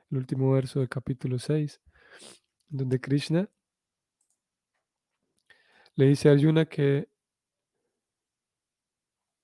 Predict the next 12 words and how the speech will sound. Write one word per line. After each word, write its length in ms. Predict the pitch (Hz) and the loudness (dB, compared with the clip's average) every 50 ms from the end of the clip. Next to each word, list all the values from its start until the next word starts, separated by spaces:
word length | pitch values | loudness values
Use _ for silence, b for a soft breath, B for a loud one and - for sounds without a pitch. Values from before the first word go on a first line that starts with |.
| _ _ _ _ | _ _ _ _
en-, 220 | - 170 147 147 - - | -6 -6 -4 -4 -4 -4
eh, 400 | 151 139 139 139 139 135 123 120 _ _ _ _ _ _ _ _ _ _ _ _ _ _ _ _ _ _ _ _ _ _ _ _ _ | -2 -2 -2 -2 -2 -4 -6 -8 _ _ _ _ _ _ _ _ _ _ _ _ _ _ _ _ _ _ _ _ _ _ _ _ _
que 100 | - 156 | -6 -4
siempre 320 | 127 - 165 160 151 - 165 | 0 2 2 2 4 2 2
es 60 | 160 | 4
mejor 280 | 160 147 135 151 151 147 | 4 4 4 4 4 4
ser 140 | - 156 | 2 0
un 160 | 143 143 139 135 | 0 0 0 2
yogi. 320 | 135 151 151 139 127 123 | 2 4 2 2 2 -2
Vamos 320 | 117 123 127 127 127 123 | -4 -4 -4 -4 -4 -4
a 100 | 135 127 | -4 -4
ver. 240 | 127 131 127 123 - | -4 -4 -4 -6 -10